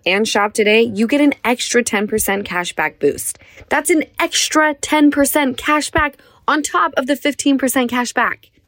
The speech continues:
You will not see higher cashback rates than these. So go to Rakuten dot com or download the Rakuten app.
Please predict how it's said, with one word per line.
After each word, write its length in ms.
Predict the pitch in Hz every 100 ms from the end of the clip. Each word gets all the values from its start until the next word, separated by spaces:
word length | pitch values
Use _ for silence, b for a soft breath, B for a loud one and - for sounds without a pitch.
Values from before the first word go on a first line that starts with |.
| -
You 220 | 214 285
will 300 | 240 254 339
not 260 | 330 320
see 300 | - - 240
higher 400 | 240 - 180 226
cashback 540 | 269 226 214 - 233 226
rates 300 | 190 175 -
than 240 | - 175 165
these. 320 | 123 - - b b
So 200 | - 220
go 160 | 262 285
to 160 | 240
Rakuten 540 | 175 180 - 403 427 403
dot 220 | 294 302
com 340 | 240 185 190 -
or 120 | - 440 403
download 500 | 240 233 269 254 262
the 60 | 190
Rakuten 480 | 151 160 - 214 175
app. 300 | 147 - _